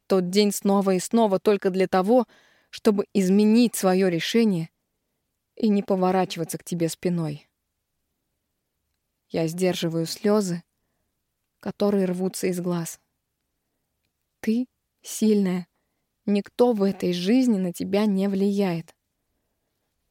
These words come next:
Но самое главное, что я верю ему, каждому слову. Только не могу приложить ума, что нам делать со всем этим бардаком. Как починить то, что давно разбито?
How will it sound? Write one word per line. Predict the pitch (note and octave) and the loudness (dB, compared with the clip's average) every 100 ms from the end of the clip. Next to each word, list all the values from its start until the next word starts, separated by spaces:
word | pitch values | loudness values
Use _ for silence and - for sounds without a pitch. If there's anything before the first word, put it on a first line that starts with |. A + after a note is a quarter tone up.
| - | -8
Но | F3 | -6
самое | - G#3+ A#3 G3+ E3+ | -2 0 2 2 0
главное, | F3+ E3+ D#3+ D#3+ - _ _ _ _ _ _ _ | -2 -2 -4 -8 -12 _ _ _ _ _ _ _
что | - - | -14 -6
я | F#3+ F#3 | -2 0
верю | F#3+ G#3 F#3+ | 2 2 0
ему, | E3+ E3 E3 _ _ _ _ _ _ _ _ _ _ | -2 -4 -6 _ _ _ _ _ _ _ _ _ _
каждому | G3+ G3 F#3 F#3 | -2 0 0 0
слову. | F#3 G#3 G3 E3 E3 _ _ _ _ _ _ _ _ _ _ - | 0 0 0 0 -6 _ _ _ _ _ _ _ _ _ _ -4
Только | G#3 G#3 G3+ | -2 0 2
не | F#3+ | 2
могу | G3 G3 A3 | 2 2 0
приложить | - G3 G3 G#3 G3+ | 2 2 2 0 0
ума, | F#3+ G#3+ G#3 _ _ _ _ _ | 0 0 -2 _ _ _ _ _
что | - - A3+ | -18 -4 0
нам | A3 G#3 | 2 2
делать | F#3+ A#3+ A3 F#3 | 2 2 2 0
со | F#3 | -6
всем | - F#3+ F3+ | -4 -2 -2
этим | E3+ F3+ F3 | -2 -2 -2
бардаком. | F3+ F#3 F#3+ - D3+ D#3 _ _ _ _ _ _ _ _ _ _ _ _ - | 0 -2 -2 -6 -6 -8 _ _ _ _ _ _ _ _ _ _ _ _ -2
Как | C4 A3+ | 0 0
починить | - F#3+ G#3 G#3 F#3 - | -2 0 2 2 0 0
то, | A#3 A#3 B3 _ _ _ _ _ _ | 2 2 0 _ _ _ _ _ _
что | - - G3+ | -18 -6 0
давно | F#3+ F#3 G3 G#3 | 2 2 2 2
разбито? | F3+ F3+ F#3 F#3+ D#3 | 2 0 -2 -2 -6